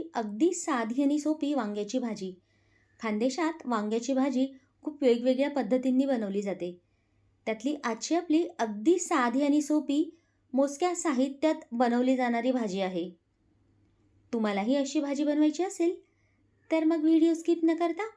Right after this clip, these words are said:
पूर्ण बघा आणि व्हिडिओ आवडल्यास लाईक, शेअर आणि सबस्क्राईब नक्की करा. चला तर मग अगदी साधी आणि सोपी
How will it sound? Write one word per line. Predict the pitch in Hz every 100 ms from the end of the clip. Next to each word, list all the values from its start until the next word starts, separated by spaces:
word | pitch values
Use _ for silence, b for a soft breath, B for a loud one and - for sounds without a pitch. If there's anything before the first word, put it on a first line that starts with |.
| -
पूर्ण | 247 214
बघा | 180 175 175 170 _ _ _ _ -
आणि | 196 190 185
व्हिडिओ | 170 180 269
आवडल्यास | 415 440 370 415 - _ _ _ _ -
लाईक, | 208 170 170
शेअर | - 180
आणि | 180
सबस्क्राईब | 180 180 180 - 392 403
नक्की | 403 -
करा. | 339 302 294 302 b b b _
चला | - 214 214 214
तर | 311
मग | 370 320 320 -
अगदी | 208 190 277
साधी | 302 - 262 208 233
आणि | 254 262
सोपी | 262 302 302 262